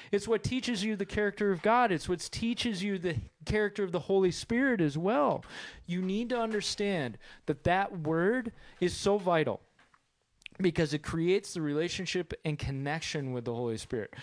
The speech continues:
So what I want you guys to do is I want you guys to really think about what effect can I have for the kingdom? What authority do I walk in? You've been given all authority.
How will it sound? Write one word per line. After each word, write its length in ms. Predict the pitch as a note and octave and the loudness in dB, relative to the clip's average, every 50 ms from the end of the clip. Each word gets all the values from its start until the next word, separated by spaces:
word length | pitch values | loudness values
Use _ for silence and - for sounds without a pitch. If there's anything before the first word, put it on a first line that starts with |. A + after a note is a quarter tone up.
| - - - _ | -16 -18 -20 _
So 160 | - - D#3 | -4 -4 -2
what 180 | D3 D3 D3 D3 | -2 0 -2 0
I 60 | C#3+ | -2
want 340 | C#3 C#3 D3+ E3+ F#3+ - - | -2 0 -2 -2 -2 -4 -4
you 60 | A3 | -2
guys 260 | F#3+ F#3+ F3+ E3+ - | 0 0 0 -2 -2
to 80 | - E3+ | -4 -2
do 160 | D#3 D#3+ D#3+ | 0 0 0
is 100 | C#3+ B2 | 0 0
I 60 | C3+ | -2
want 340 | B2+ B2+ C3+ D3+ F#3 G3+ - | -2 0 0 0 0 0 -2
you 60 | A#3+ | -2
guys 240 | G#3 G#3+ G3+ G3 F#3 - | 0 0 0 0 -2 -4
to 80 | - F#3+ | -6 -2
really 260 | F3+ F#3 F#3 F#3 F3 | 0 0 0 0 -2
think 220 | D#3+ - F#3+ F#3 | -2 -4 -6 -4
about 280 | F3+ E3 D#3 C#3+ C3+ - - - - _ | -2 -2 -2 -4 -4 -8 -14 -18 -16 _
what 260 | - D#3 D3 E3 G3 | -6 -2 0 2 2
effect 680 | A3 A#3+ - - - - G#3 G3 F#3 - - - - _ | 2 0 -4 -6 -4 -4 -2 -2 -2 -6 -10 -16 -16 _
can 220 | - - F3 D#3 | -4 -4 -2 0
I 180 | D#3 D3+ D3+ D3 | 0 0 -2 -2
have 420 | C3+ A2+ D3 C#3+ D3 D#3 E3+ E3+ | -4 -4 -4 -4 -2 -2 -2 -4
for 320 | - - - - D#3+ D#3+ D#3+ | -6 -10 -6 -2 0 0 0
the 100 | C#3+ C#3+ | -2 -4
kingdom? 460 | - - D#3 D3+ C#3 C3 A#2 G#2 G#2+ | -4 -2 -2 -2 0 -2 -4 -4 -4
What 160 | A#2+ D3+ G3 A#3+ | -2 -2 0 0
authority 560 | A3+ - - - G3+ G3+ G3+ G3 F#3+ G3 F#3 | -2 -4 -4 -2 0 0 0 0 0 -2 -4
do 180 | D#3+ E3 D#3+ | -2 -2 0
I 100 | E3 D#3 | 2 0
walk 420 | D3 D3 D3 D3+ D#3 E3 D#3+ - - | 0 0 0 0 0 0 0 -2 -6
in? 100 | B2+ A#2+ | -6 -4
You've 160 | C3 E3 E3+ | -4 -4 -2
been 160 | - A3+ G#3+ | -2 -4 -2
given 280 | F#3 A3 A#3+ B3 D#4 D4 | 0 -2 -2 -2 0 0
all 180 | B3+ G3 D#3+ | 0 2 2
authority. 560 | C#3 A#2 - C3 B2 A2 G#2 G#2 - - - | 0 0 -2 -2 -2 -2 -2 -4 -6 -12 -14